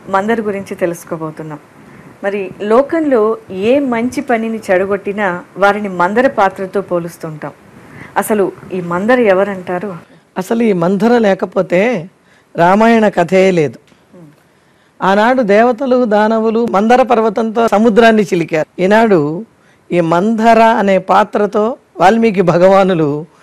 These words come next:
Speaker 2: శ్రీమద్ రామాయణం అనే సముద్రాన్ని చిలికారు. సముద్రాన్ని చిలకటానికి ఆ మందర పర్వతం ఎంత ముఖ్యమైనటువంటి పాత్ర అయిందో, రామాయణానికి ఈ మందర అంత ముఖ్యమైన పాత్ర, అంత ముఖ్యమైన స్థానాన్ని పొందింది.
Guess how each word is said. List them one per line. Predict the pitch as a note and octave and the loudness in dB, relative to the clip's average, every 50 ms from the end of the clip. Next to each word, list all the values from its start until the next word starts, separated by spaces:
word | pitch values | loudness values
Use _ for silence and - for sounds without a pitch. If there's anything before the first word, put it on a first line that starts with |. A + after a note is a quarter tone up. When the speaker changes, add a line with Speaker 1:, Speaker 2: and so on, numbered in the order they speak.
| _ _ _ _ - | _ _ _ _ -4
Speaker 2:
శ్రీమద్ | - G3+ B3 C4 C4+ C#4+ B3 A#3 | 2 4 6 6 6 6 6 6
రామాయణం | B3+ B3+ B3 B3 A#3+ B3 A#3 A#3 A3 A3 | 6 6 6 6 4 4 4 4 2 2
అనే | G#3 G#3 G#3 F#3+ | 2 2 0 0
సముద్రాన్ని | - G#3 G3+ A3+ A#3+ F#3+ A#3 A#3 A3+ A3 G#3+ | 2 2 2 2 4 4 4 4 4 4 2
చిలికారు. | F#3+ - G3 E3+ D#3+ - E3 D#3 C#3+ - - _ _ _ _ _ _ _ _ _ _ _ _ - | 0 0 -2 -2 -2 -2 -2 -4 -4 -6 -10 _ _ _ _ _ _ _ _ _ _ _ _ 0
సముద్రాన్ని | - F#3+ A3 B3+ B3 A3+ C4+ C#4 C#4 C#4 C4+ | 0 2 2 2 4 6 6 6 6 6 4
చిలకటానికి | B3+ - B3+ A#3 A#3 A#3 B3 G3+ B3+ A#3+ A#3+ A#3+ A3 F#3+ A#3 A#3+ B3 | 2 2 2 2 2 0 0 2 2 2 2 2 0 -2 -2 0 2
ఆ | A#3 G#3+ G#3 | 2 2 2
మందర | G3+ G3 G3 G#3+ A#3 A#3+ A#3+ | 2 0 2 2 2 2 2
పర్వతం | A3+ B3 A3+ A#3 A3+ A3 G#3+ A3+ | 0 0 0 0 0 -2 -2 -2
ఎంత | A3 G3+ F#3+ G3+ A3 A3+ A3+ G#3 A3 | 0 0 -2 -2 -2 -6 -6 -4 -2
ముఖ్యమైనటువంటి | G#3+ G3 G3 F#3+ F#3 - - B3 A#3+ A#3 A#3 A#3 A3+ A3+ G#3 A3+ G#3 G#3+ G#3 G3 G#3 F#3 F#3 - _ - | -2 -2 -2 -4 -6 -2 0 2 2 4 4 2 2 0 -2 0 -2 -2 -2 -2 -4 -4 -4 -4 _ 2
పాత్ర | F#3 G#3 G#3+ - A3+ | 2 2 4 4 4
అయిందో, | A3 G3 F#3+ F#3+ G3 F#3+ E3+ D#3+ C#3 D3 F#3 - F3+ E3 D3 - _ _ - - | 4 4 4 4 2 0 0 -2 -2 -4 -8 -12 -16 -20 -20 -20 _ _ 0 4
రామాయణానికి | F3+ G3 G#3+ A#3 A#3+ B3 A#3+ A#3 A3 G#3+ G#3 G#3+ G3+ F#3+ A#3 C4 C#4+ G#4 - | 6 6 6 6 6 6 6 4 4 4 2 2 0 -2 -4 -6 -6 -6 -6
ఈ | F4+ C4+ F3 | -4 -4 -2
మందర | E3+ E3 E3+ F#3+ G#3 G3+ A3 G#3+ G3 E3+ D#3 D3+ D#3 F3 _ _ _ _ _ F3 E3 D#3+ | -2 0 0 0 2 2 2 2 2 0 -2 -4 -6 -10 _ _ _ _ _ -14 -6 -4
అంత | F#3 F3+ G#3+ A#3 B3 A3 C4+ | -2 0 0 0 0 0 0
ముఖ్యమైన | B3+ A#3 G#3+ G3+ - - A3 G#3 G3+ G3 F#3 F3+ | 0 0 0 -2 -2 -2 0 2 2 2 0 0
పాత్ర, | F3 - F3 F3+ F3+ - - G3 | 0 0 0 0 0 -2 -2 -2
అంత | G#3 A#3 - - G#3+ G3+ | -2 0 0 -2 0 0
ముఖ్యమైన | A#3 A3 A3 - - G#3+ G3+ G3 F#3+ F3 | 0 0 -2 -2 -2 -2 0 0 -2 -4
స్థానాన్ని | - - G3 F3+ F#3+ G3 G3 F#3+ F#3 E3+ D#3+ A3+ - _ _ _ _ _ _ _ - - | -2 0 0 2 2 2 2 0 -2 -4 -8 -10 -14 _ _ _ _ _ _ _ -8 -8
పొందింది. | E3 E3 D3+ C#3+ C3+ C3 B2 | -6 -6 -6 -6 -8 -8 -12